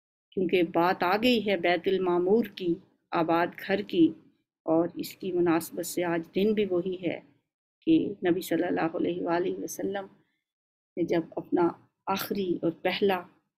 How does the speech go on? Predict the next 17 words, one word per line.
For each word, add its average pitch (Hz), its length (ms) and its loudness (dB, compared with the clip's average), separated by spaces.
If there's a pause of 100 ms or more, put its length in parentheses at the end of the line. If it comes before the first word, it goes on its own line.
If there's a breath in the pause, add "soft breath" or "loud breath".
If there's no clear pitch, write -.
(120)
ये 165 120 -8
हज 185 260 0
किया 170 300 0
था - 200 -10
तो - 140 -6
आपने 226 380 0
लोगों 214 240 -2
से - 160 -4
क्या 294 240 2
कहा - 240 -10
था? - 240 -20
आपने 240 200 2
फरमाया 254 300 4
था, 294 120 4
"ऐ 277 140 6
लोगो 277 500 6
सुनो, 302 400 10